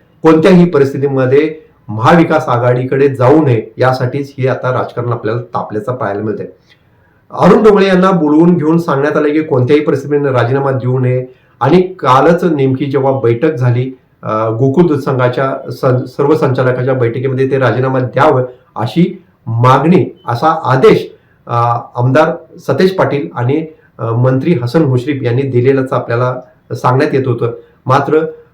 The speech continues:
मुख्यमंत्री आणि उपमुख्यमंत्री यांच्या आदेशानुसार अरुण डोंगळे यांनी काल राजीनामा आपला दिलेला नाही आणि त्यामुळे आता त्याने एक आदेश काढलेला आहे की या ठिकाणचा जर, अ,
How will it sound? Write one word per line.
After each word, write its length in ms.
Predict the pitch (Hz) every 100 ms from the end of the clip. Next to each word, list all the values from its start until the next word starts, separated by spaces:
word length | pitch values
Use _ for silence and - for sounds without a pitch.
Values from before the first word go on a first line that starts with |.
| -
मुख्यमंत्री 840 | 113 143 151 165 151 139 151 165 165
आणि 160 | 123 139
उपमुख्यमंत्री 840 | 135 123 147 135 139 131 123 127
यांच्या 320 | 117 117 143
आदेशानुसार 720 | 127 107 131 143 117 - 127 127 117
अरुण 280 | 117 143
डोंगळे 260 | 117 117 123
यांनी 260 | 120 113 120
काल 340 | 117 113 117
राजीनामा 460 | 104 113 113 113 110
आपला 240 | - 110
दिलेला 500 | 107 117 120 123 113
नाही 420 | 107 127 120 104 - _ _ _ -
आणि 180 | 147 180
त्यामुळे 460 | 160 165 147 156 - - -
आता 420 | 123 185 202 208 -
त्याने 180 | 143 170
एक 100 | -
आदेश 400 | 127 131 202 185
काढलेला 320 | 147 139 135
आहे 80 | 135
की 540 | - _ - 170 151
या 200 | 135 180
ठिकाणचा 400 | 180 160 147 151
जर, 200 | 147 156 160 - -
अ, 100 | -